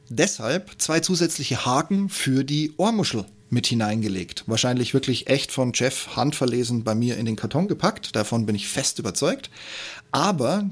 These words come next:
die schlechte Nachricht ist, das mag bei acht Milliarden Menschen auf diesem Planeten funktionieren. Bei mir, ob die jetzt drauf sind oder nicht, macht überhaupt keinen Unterschied. Und ja,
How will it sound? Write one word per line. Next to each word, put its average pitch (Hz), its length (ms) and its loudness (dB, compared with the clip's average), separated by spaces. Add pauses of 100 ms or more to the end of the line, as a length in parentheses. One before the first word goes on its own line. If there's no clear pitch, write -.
die 113 60 -2
schlechte 131 340 2
Nachricht 160 400 0
ist, - 300 0 (500)
das - 160 2
mag 147 240 2
bei 127 320 2 (140)
acht - 260 0
Milliarden 160 380 2
Menschen 156 260 2
auf 139 120 -2
diesem 135 200 2
Planeten 127 440 0
funktionieren. 123 720 0 (560)
Bei 110 100 2
mir, 202 400 2 (140)
ob 120 180 -4
die 113 80 2
jetzt - 220 0
drauf 127 240 2
sind 135 160 0
oder 113 160 2
nicht, 143 340 -2 (220)
macht 113 300 -2
überhaupt 135 300 2
keinen 117 160 -4
Unterschied. 107 440 0
Und 95 200 -6
ja, 123 480 0